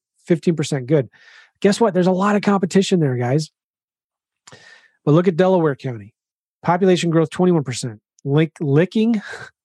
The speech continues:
<laughs> Licking County, Fairfield County. All right. Here's, and if you're in, um, Hamilton County, I'm not sure.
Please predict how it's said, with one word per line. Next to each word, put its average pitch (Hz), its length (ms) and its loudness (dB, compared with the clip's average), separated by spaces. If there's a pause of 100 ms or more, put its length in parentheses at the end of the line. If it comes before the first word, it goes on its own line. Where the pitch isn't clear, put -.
(240)
<laughs> - 720 -18
Licking 190 360 2
County, 170 440 -2 (460)
Fairfield 165 600 0
County. 143 420 -4 (520)
All 131 80 -6
right. 151 260 0 (800)
Here's, 190 340 2 (160)
and 190 320 -2
if 151 140 -2
you're 220 240 4
in, 196 320 0
um, 147 460 -2 (1800)
Hamilton 165 480 -2
County, 120 320 -4
I'm 120 140 -10
not 127 140 -12
sure. 127 420 -10